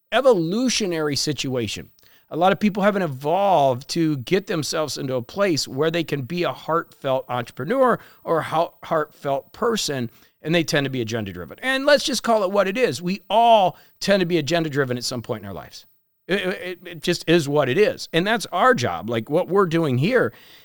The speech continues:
is to help you elevate above it. You know, we've got our,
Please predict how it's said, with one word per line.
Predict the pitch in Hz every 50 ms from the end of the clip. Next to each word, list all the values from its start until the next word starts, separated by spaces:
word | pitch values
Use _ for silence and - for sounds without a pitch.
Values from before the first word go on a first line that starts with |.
| _ _
is | 180 170 170 - -
to | - 180 160 143
help | 127 160 185 196 202 190 190 180
you | 170 170 165 -
elevate | 151 165 170 156 143 135 147 139 131 127
above | 117 113 156 156 135 110
it. | 110 - -
You | 156 151
know, | 156
we've | 165 185 208 190 156
got | 190 190 202 208 180
our, | 170 156 139